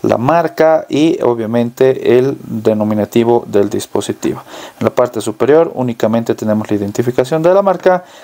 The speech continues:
En la parte posterior vamos a encontrar algunas características. En este caso vemos que tenemos un dispositivo de doscientos cincuenta y seis gigabytes de memoria,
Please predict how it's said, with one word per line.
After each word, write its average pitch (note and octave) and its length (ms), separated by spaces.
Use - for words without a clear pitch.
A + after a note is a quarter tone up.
En G#3 160
la F#3+ 140
parte E3 260
posterior D#3 540
vamos C3+ 320
a - 20
encontrar B2 400
algunas A#2 400
características. E3 800
En A#2+ 100
este - 180
caso A#2 320
vemos A#2 360
que A2 120
tenemos A2 340
un A#2 60
dispositivo F3 720
de E3 200
doscientos F3+ 500
cincuenta C3 400
y A#2 60
seis C#3 220
gigabytes B2+ 480
de C3 120
memoria, F#3+ 500